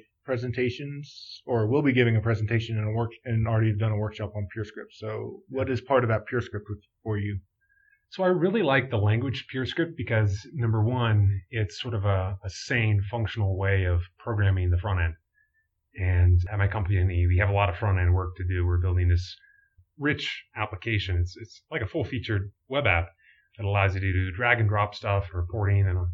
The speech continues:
Speaker 2: all these kinds of rich user functionality. And PureScript lets us do that in a functional way that's type safe. And the language is very clean. It's minimal. It's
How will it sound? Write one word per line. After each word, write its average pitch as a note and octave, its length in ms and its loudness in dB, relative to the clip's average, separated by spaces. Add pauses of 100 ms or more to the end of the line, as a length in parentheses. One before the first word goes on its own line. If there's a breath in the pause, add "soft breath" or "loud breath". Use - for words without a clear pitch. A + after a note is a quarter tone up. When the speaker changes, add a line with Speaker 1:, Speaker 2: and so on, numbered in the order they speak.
Speaker 2:
all G#2+ 180 -2
these G2 160 0
kinds F#2+ 200 0
of F2 80 2
rich A2 320 -2
user G2 280 -2
functionality. F#2+ 680 -2 (720 soft breath)
And A2 400 4 (160)
PureScript C#3+ 320 -4
lets B2+ 200 -2
us A#2+ 120 -2
do C#3 120 -6
that B2 140 -2
in A#2 60 -4
a G#2 60 -2
functional A2 360 -2
way A2 120 -2 (200)
that's G2+ 180 -10
type A2+ 220 -6
safe. E2+ 240 -6
And F#2+ 140 -4
the G2 40 -4
language B2 380 -2
is G2+ 260 0 (320 soft breath)
very D#3+ 220 0
clean. C#3+ 420 -2
It's - 220 -18
minimal. C3 460 -4
It's - 320 -8